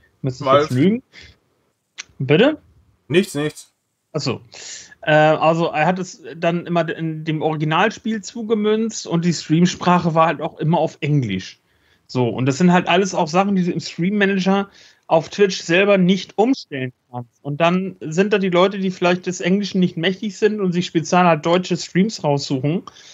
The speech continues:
Speaker 1: Ähm, und dann hast du schon mal das falsche Spiel drinne, du hast die falsche Streamsprache mit drinne. Und da muss ich mich auch nicht wundern, wenn mich vielleicht irgendwie auch keiner findet.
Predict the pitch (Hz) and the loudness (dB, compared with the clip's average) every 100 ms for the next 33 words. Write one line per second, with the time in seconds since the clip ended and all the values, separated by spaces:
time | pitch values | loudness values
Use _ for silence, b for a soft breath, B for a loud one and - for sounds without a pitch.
0 | B B B - 160 160 156 165 - _ | B B B 2 4 6 2 -2 -8 _
1 | _ _ 170 175 175 - 170 214 208 196 | _ _ 2 2 2 0 0 0 -2 -4
2 | 185 165 190 180 175 147 - 226 294 262 | -4 -4 0 0 0 -14 -4 0 0 0
3 | 262 269 277 277 214 185 185 185 180 185 | 0 2 2 2 2 2 0 -4 0 0
4 | 185 165 - 226 233 - 208 208 208 196 | 0 -8 -8 -8 -10 -4 -2 0 -2 -6
5 | - 190 196 196 190 B B B _ 165 | -2 0 0 -2 -4 B B B _ 2
6 | 170 175 175 - 185 165 175 185 190 190 | 4 4 2 -2 0 4 4 6 6 6
7 | 180 170 147 165 180 175 180 - 165 170 | 4 2 -2 -2 -2 2 0 2 2 2
8 | 160 165 151 147 - - 147 139 - 208 | 0 0 0 -2 -2 -2 0 -2 -2 -2
9 | 254 254 | 0 -2